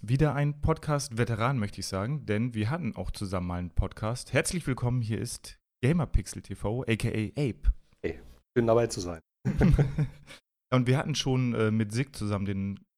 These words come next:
Speaker 1: Podcast Nerdkomplex.
Speaker 2: Genau.
Speaker 1: Schon eine Weile her, ne?
Speaker 2: Schon ein paar Jährchen her, doch. Kann man, das heißt zwei oder drei Jahre schon.
Speaker 1: Äh, es,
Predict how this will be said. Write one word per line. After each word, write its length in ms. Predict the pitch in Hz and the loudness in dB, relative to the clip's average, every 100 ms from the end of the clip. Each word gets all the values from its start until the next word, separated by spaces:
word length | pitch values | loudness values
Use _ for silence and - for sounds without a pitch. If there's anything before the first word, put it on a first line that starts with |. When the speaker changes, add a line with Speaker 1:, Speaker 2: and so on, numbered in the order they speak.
| _ _ | _ _
Speaker 1:
Podcast 480 | 117 107 - 92 - | -6 -6 -6 -8 -2
Nerdkomplex. 760 | 107 - 95 85 90 - - - _ | -4 -2 -8 -6 -8 -8 -16 -20 _
Speaker 2:
Genau. 300 | 110 110 98 | 2 2 2
Speaker 1:
Schon 160 | 98 95 | 0 -2
eine 140 | 95 | -2
Weile 240 | 95 90 87 | -2 -2 -2
her, 240 | 87 123 | -2 -2
ne? 240 | 98 107 131 _ | -2 -4 -6 _
Speaker 2:
Schon 380 | - 165 156 156 | 0 2 4 0
ein 340 | 151 - - _ _ _ | -4 -12 -20 _ _ _
paar 140 | 127 175 | 6 8
Jährchen 360 | 180 196 208 | 6 6 2
her, 180 | 160 113 | 2 2
doch. 340 | 90 131 - - | 0 -2 -6 -18
Kann 100 | - | -8
man, 300 | 135 135 135 - - | -2 0 -2 -6 -16
das 100 | - | -16
heißt 140 | - | -10
zwei 240 | - 90 151 | -2 0 2
oder 100 | 117 | 0
drei 140 | 92 | 0
Jahre 260 | 87 147 143 | 0 -2 -2
schon. 240 | 95 87 _ _ _ _ _ _ _ _ _ _ _ _ _ _ _ _ - | -6 -12 _ _ _ _ _ _ _ _ _ _ _ _ _ _ _ _ -4
Speaker 1:
Äh, 460 | 101 95 90 90 92 | -2 -2 -2 -4 -6
es, 220 | 98 95 | -6 -8